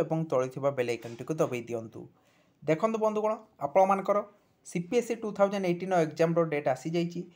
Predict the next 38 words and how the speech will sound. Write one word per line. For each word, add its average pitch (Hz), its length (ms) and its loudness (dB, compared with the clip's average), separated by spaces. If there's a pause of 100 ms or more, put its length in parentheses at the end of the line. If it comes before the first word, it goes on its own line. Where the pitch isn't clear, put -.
(240)
ଦୁଇରୁ 190 260 0
ନେଇକି 185 220 -4 (100)
ବାର 147 240 6
ଜୁଲାଇ 160 320 2
ମଧ୍ୟରେ 147 320 -2
ସିପିଏସ୍ଇ 147 480 -6
ଟୁ 143 120 -8
ଥାଉଜେଣ୍ଡ 143 380 -2 (380)
ଏଇଟିନ୍ର 147 320 -2 (100)
ପରୀକ୍ଷା 120 340 0
ହେବ। 156 120 2 (320)
ଅଠର 139 320 0
ଜୁନ୍ରୁ 180 260 0
ଆପଣମାନେ 151 460 2 (260)
ଆଡମିଟ୍ 139 260 -4
କାର୍ଡ଼ଟିକୁ 123 300 -6 (100)
ଡାଉନଲୋଡ୍ 123 360 -2
କରିପାରିବେ। 107 440 -8 (400)
ତେଣୁ 185 120 4 (100)
ସିପିଏସ୍ଇ 240 380 2
ଟୁ 233 120 -2 (100)
ଥାଉଜେଣ୍ଡ 196 300 0
ଏଇଟିନ୍ର 185 260 -2 (100)
ପରୀକ୍ଷା 156 260 0
ଯେଉଁମାନେ 156 320 0 (100)
ଦେବେ, 139 180 0
ସେମାନେ 139 340 -6
ଭଲ 123 120 -2
ଭାବେ 139 220 2 (340)
ନିଜର 139 280 -2
ପ୍ରିପାରେସନ୍ 135 480 0
କରୁଥାନ୍ତୁ। 117 580 -6 (460)
ବର୍ତ୍ତମାନ 190 320 6 (100)
ଗୁରୁତ୍ୱପୂର୍ଣ୍ଣ 220 520 -2
କଥା 151 180 -2
ହେଉଛି 180 200 2
କି 202 80 0
ଆପଣମାନଙ୍କର 160 480 0